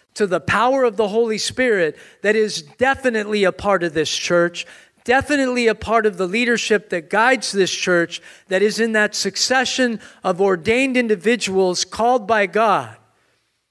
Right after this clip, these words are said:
Will you encourage one another? Will you encourage me? Will we encourage one another in that walk? You're doing it by being here. That's a good place to start.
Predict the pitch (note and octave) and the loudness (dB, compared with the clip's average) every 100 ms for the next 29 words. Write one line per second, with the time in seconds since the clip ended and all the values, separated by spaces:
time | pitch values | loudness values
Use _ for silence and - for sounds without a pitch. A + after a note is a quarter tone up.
0 | _ _ _ _ _ _ _ _ _ _ | _ _ _ _ _ _ _ _ _ _
1 | _ _ _ - C#3+ D3+ E3+ B3+ B3 A#3 | _ _ _ -8 -6 -4 0 2 0 0
2 | B3 C4 C4 G#3+ B3 B3+ B3 B3+ C4+ C#4 | -2 0 -2 -2 -2 -2 0 2 0 -2
3 | A#3 _ - F3 F#3+ B3+ B3 - A#3+ A#3+ | -6 _ -6 -4 -2 0 -2 0 0 2
4 | G#3+ F#3+ G#3 A#3+ C4 A#3+ _ F#3 F3 A#3+ | 0 -2 2 2 2 -4 _ -4 -2 0
5 | A#3 F#3 - A#3+ C4 A3 C4 B3+ B3 C4 | -2 -2 -2 0 0 -2 -4 -2 0 0
6 | B3+ B3 A#3+ B3 A3+ A3+ B3+ A#3+ A#3+ - | 0 -2 0 -2 -2 0 0 -2 -8 -20
7 | - _ _ _ _ - G3 G3 C4 C#4+ | -20 _ _ _ _ -4 -4 0 0 2
8 | A#3+ - G#3+ F3 C#4 C4 A3+ A3+ G#3+ - | 0 0 0 2 0 2 2 0 -4 -14
9 | _ _ _ _ _ _ _ - F3+ - | _ _ _ _ _ _ _ -8 -8 -6
10 | G3+ G3+ G#3+ G#3+ G#3+ G3 - F#3 - - | -4 0 -2 0 0 0 -2 -6 -4 2
11 | F#3+ C#3+ A2+ | 2 2 -2